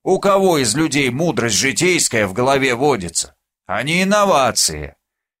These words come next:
Как-то сказал мне, на причал приходил, чай мы пили. Говорит: «Знаешь, задолбали меня, дед. Дай им самое-самое.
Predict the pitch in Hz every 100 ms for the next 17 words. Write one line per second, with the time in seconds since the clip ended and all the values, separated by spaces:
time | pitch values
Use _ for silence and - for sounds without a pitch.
0 | _ _ - 214 - 190 - 180 170 226
1 | 175 120 87 73 _ _ _ 117 196 202
2 | 233 - 151 123 120 120 139 139 165 214
3 | 160 _ _ _ _ - 202 151 98 104
4 | 101 101 80 73 - _ _ _ 180 247
5 | 247 214 - _ 190 226 240 196 - _
6 | 131 220 226 208 196 214 247 233 190 180
7 | 151 127 104 - _ _ _ 104 214 240
8 | 240 214 170 - 196 208 208 208 180 -
9 | 131 107 87 73